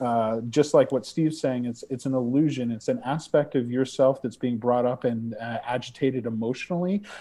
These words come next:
to get you to pay attention. You cannot, uh, ignore fear. Fear is something that just grabs you by the center of,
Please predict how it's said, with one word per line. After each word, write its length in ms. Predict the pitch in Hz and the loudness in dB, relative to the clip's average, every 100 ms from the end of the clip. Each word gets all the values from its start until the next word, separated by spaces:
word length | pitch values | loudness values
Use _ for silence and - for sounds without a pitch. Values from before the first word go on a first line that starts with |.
| - | -4
to 100 | - | 0
get 260 | 127 139 143 | 2 2 2
you 120 | 139 | -4
to 140 | - | -4
pay 220 | - 131 123 | -6 -2 -4
attention. 560 | 123 123 127 113 101 | -4 -6 -6 -6 -4
You 160 | 120 139 | -4 -4
cannot, 840 | - 135 123 120 143 156 117 - 123 | -2 -2 0 0 0 0 -2 -8 -4
uh, 260 | 123 120 113 | -2 0 -2
ignore 460 | 131 120 127 131 120 | -4 -4 0 2 2
fear. 400 | - - 123 110 | 0 0 0 0
Fear 320 | - 143 151 | 0 2 2
is 120 | 147 | 2
something 340 | - 135 135 120 | -2 -4 -4 -4
that 140 | 110 | -6
just 260 | 123 110 110 | -8 -10 -8
grabs 480 | 113 123 139 127 120 | 0 4 4 2 -6
you 140 | 123 | -2
by 200 | 123 117 | 0 0
the 140 | 110 | -4
center 640 | - - 131 139 - 131 120 | -12 -2 0 0 -2 0 0
of, 140 | 113 | -2